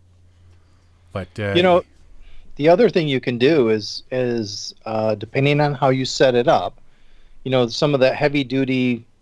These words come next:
Speaker 2: uh, like, metal shelving,
Speaker 1: Mm-hmm.
Speaker 2: where you get the, the rails and can, and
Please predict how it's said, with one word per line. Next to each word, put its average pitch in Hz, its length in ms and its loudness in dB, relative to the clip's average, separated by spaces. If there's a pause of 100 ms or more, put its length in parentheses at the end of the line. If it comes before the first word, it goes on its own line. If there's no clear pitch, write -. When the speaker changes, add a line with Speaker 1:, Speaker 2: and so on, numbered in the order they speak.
(480)
Speaker 2:
uh, 107 340 -6 (180)
like, 107 180 -2
metal 117 380 2
shelving, 180 640 0 (240)
Speaker 1:
Mm-hmm. 135 240 -2 (480)
Speaker 2:
where 135 100 4
you 127 60 4
get 131 160 0
the, 123 320 2
the 117 120 4
rails 131 440 4
and 117 100 -8
can, 123 260 -10 (120)
and 120 200 -10